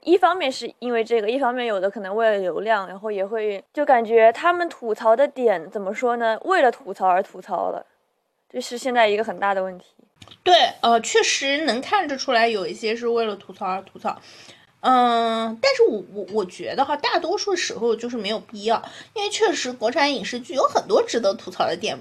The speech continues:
Speaker 2: 我今天还在刷几个最近的吐槽视频，我就发现啊，这个夸的视频它就是没有吐槽的视频好看，嗯，就是吐槽视频最好看。嗯，夸的视频它是可能会让你种草这部剧吧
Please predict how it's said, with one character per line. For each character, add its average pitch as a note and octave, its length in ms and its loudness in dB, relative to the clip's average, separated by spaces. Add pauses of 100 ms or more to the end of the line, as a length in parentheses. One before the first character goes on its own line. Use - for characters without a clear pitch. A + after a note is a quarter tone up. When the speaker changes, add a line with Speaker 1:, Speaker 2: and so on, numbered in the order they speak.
(160)
Speaker 2:
我 F#3 80 -6
今 D4 400 -10
天 C4 460 -2
还 G#3 200 -4
在 G3 240 2
刷 G3 320 0
几 G#3 200 -6
个 E3+ 260 -4
最 A#3 220 -4
近 A3+ 240 -4
的 F#3 160 -6
吐 - 160 -16
槽 G3 180 -10
视 - 160 -12
频， - 180 -18 (360)
我 B3+ 120 0
就 D4+ 80 0
发 E4 280 2
现 E4+ 120 0
啊， C4 140 -2
这 D4 100 -8
个 D4 120 -4
夸 F4+ 420 0
的 F4+ 100 -2
视 - 200 -8
频 G#3 200 -12
它 C#4+ 120 -8
就 F#4 240 -2
是 D4 120 -6
没 A3 120 -4
有 G#3+ 120 -2
吐 - 160 -10
槽 - 160 -12
的 - 80 -4
视 A3 160 -4
频 G#3+ 140 -8
好 - 160 -10
看， A#3+ 300 -6 (680)
嗯， C4+ 160 2
就 D5 60 6
是 D5 260 2
吐 C4+ 60 -6
槽 G#3 180 0
视 A3 160 -8
频 A3+ 220 -8
最 A4+ 160 -2
好 A#3+ 200 0
看。 C4+ 380 0 (360)
嗯， C4 140 0
夸 C4 120 -6
的 A4+ 200 2
视 A4 140 -4
频 D4+ 160 -6
它 F#4+ 180 0
是 G4 200 -6
可 - 160 -10
能 F#3 180 -10
会 D4 80 -4
让 D4 180 -6
你 A3 100 -10
种 D#4+ 220 -4
草 - 220 -6
这 F#3+ 160 -10
部 G3+ 140 -14
剧 B3 260 -10
吧 F3 220 -4